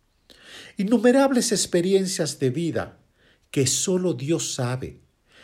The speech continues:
pero como Él nos hizo libres para que eligiéramos el camino a seguir y nos ha entregado el manual de cómo encontrar la verdadera felicidad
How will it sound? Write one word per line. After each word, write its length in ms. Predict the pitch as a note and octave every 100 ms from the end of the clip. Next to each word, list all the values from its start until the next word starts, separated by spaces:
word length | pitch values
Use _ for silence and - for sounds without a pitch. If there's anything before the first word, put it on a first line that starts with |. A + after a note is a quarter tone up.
| - -
pero 340 | D#3+ E3 D#3+
como 360 | D#3 D3 E3+ A3+
Él 160 | B3+
nos 260 | A#3+ - -
hizo 320 | G3+ - C#3+
libres 500 | D3+ G#3+ F#3 C3+ B2
para 340 | - B2 A#2
que 100 | -
eligiéramos 760 | C3 A#2+ G2+ E3+ F#3+ F3 C#3 C3
el 180 | C3 B2
camino 480 | A#2 A#2 F#3 D3 E3+
a 60 |
seguir 720 | - G#2 G2+ D#3 E3+ E3+ - _ _ - - - -
y 140 | F3+
nos 260 | F3 E3 -
ha 80 | G#3+
entregado 640 | B3 B3 G3 F#3 G3+ F#3+
el 80 | F3+
manual 520 | D#3 D3 E3+ F#3+ G3+
de 220 | D#3 C#3
cómo 380 | - G3+ A3+ A3
encontrar 800 | F3 C3+ D3+ C3 A2+ E3+ F3 G3+
la 140 | F3+ C#3+
verdadera 640 | C#3 A#2+ B2 B2+ G3 F#3+
felicidad 840 | F#3 D3 B2 - A#2 C#3 F3 F3+